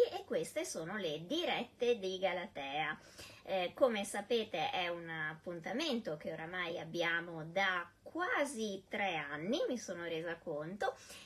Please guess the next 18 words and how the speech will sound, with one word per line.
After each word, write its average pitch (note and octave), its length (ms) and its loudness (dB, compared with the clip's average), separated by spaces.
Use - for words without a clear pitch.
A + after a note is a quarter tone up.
ed D4 240 -2
sono A3 520 2
queste B3+ 480 4
dirette F#3+ 880 0
che D#3+ 120 -6
facciamo G3 560 -2
sulla D#3 300 -8
pagina E3+ 640 -4
Facebook F#3 840 -2
Galatea D#3+ 480 -4
Vaglio F#3+ 380 2
Pillole F#3+ 400 -2
di G3+ 120 -6
Storia, D#3 540 -2
sull'account G3 1160 -2
Instagram G3+ 720 -2
Galatea F3+ 480 -2
Vaglio D#3+ 500 -2